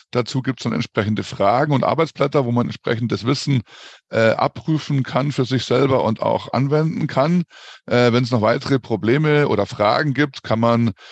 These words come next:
entsprechend per WhatsApp oder per E-Mail oder per, ähm,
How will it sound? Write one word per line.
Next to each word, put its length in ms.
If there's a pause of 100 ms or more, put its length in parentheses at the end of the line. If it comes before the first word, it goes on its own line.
(140)
entsprechend 640
per 220
WhatsApp 480
oder 260
per 380
E-Mail 560
oder 320
per, 420 (800)
ähm, 680